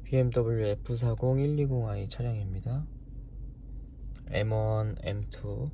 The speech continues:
작업을 했고요. 이렇게 컨버터 상태에서 엠원 버튼을 누르면 에코 모드로 진행을 하고, 다음 엠투 버튼을 누르면 컴포트 모드로, 한 번 더 누르면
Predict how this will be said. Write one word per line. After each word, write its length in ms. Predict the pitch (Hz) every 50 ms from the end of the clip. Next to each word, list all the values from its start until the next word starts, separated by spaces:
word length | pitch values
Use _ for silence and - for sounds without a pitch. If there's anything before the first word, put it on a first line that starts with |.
| - - - -
작업을 420 | - - - 95 104 101 98 107 117
했고요. 420 | 139 131 - - 131 151 160 135 107 - - - - - - - - - - - - - -
이렇게 200 | - - - 117
컨버터 400 | - - 175 180 185 185 - 160
상태에서 760 | 151 147 131 123 - 120 107 104 104 - 101 113 139 160 170 - - - - - - -
엠원 320 | - 107 113 123 123 120
버튼을 320 | 110 107 - - 117 104 92
누르면 460 | 92 90 90 92 104 131 151 175 - - - - - - - - - - - - - - - - - - - - - - - - - - - - - - -
에코 240 | - 107 113 - 131
모드로 480 | 123 117 104 - 101 90 92 110 147 160 - - - - -
진행을 360 | - - 107 104 101 107 117
하고, 360 | 117 110 117 135 156 185 202 - - - - - - - - - - - -
다음 440 | - 110 104 101 113 139 156 165 - - - - - _ - - -
엠투 380 | 104 107 117 123 - - 131
버튼을 320 | 127 110 - - 120 110 104
누르면 460 | 95 92 95 98 113 139 165 190 - - - - - - - - - -
컴포트 380 | - - 175 170 170 - -
모드로, 340 | 131 113 101 101 92 - 95 - - - - - - - - - - - - - - - - - - - - - - - - - - -
한 180 | - 143 143
번 160 | 139 139 135
더 100 | 131 127
누르면 500 | 110 104 101 101 104 113 139 165 190 220